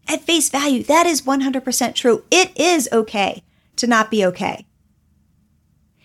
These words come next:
It's okay to not be okay that you were just handed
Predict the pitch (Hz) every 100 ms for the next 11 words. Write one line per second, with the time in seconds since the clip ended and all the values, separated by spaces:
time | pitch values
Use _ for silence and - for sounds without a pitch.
0 | _ - - 294 - - 302 277 277 269
1 | 226 - 277 247 247 - 262 226 220 233
2 | 208 180 _ _ _ 262 277 - 214 285
3 | 330 339 269 285 285 - 240 247 208